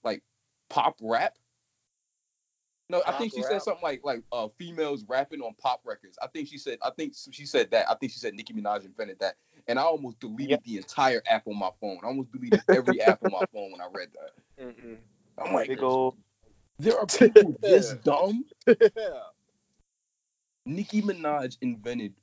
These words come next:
Speaker 1: rapping on pop records? Okay.
Speaker 2: Okay,
Speaker 1: You,
Speaker 3: We
Speaker 1: no
Speaker 3: actually
Speaker 1: female,
Speaker 2: Roman,
Speaker 1: no
Speaker 2: that
Speaker 1: female
Speaker 2: Roman
Speaker 1: rapper
Speaker 2: Reloaded
Speaker 1: was doing
Speaker 2: album.
Speaker 1: it.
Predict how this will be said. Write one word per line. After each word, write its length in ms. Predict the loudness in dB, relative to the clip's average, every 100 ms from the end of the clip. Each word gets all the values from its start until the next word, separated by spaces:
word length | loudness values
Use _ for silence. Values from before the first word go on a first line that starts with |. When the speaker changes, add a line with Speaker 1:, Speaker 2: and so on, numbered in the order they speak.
| -10
Speaker 1:
rapping 500 | 0 0 2 0 0
on 200 | -2 -6
pop 280 | 2 2 2
records? 540 | -2 -2 -4 -6 -10 -20 _ _ _ _ _ _ _ -10
Okay. 340 | -8 -8 -12 -12 _ _ _ _ _ _ -14 -10
Speaker 2:
Okay, 260 | -10 -6
Speaker 1:
You, 60 | 0
Speaker 3:
We 40 | 8
Speaker 1:
no 40 | 8
Speaker 3:
actually 160 | 8
Speaker 1:
female, 240 | 4 4 4 2
Speaker 2:
Roman, 120 | -2 -6
Speaker 1:
no 160 | 0 2
Speaker 2:
that 120 | 4
Speaker 1:
female 180 | 4 4 4
Speaker 2:
Roman 120 | 0
Speaker 1:
rapper 140 | 0 0
Speaker 2:
Reloaded 180 | 0 0
Speaker 1:
was 80 | -4
doing 40 | -2 -2
Speaker 2:
album. 160 | -2
Speaker 1:
it. 120 | -8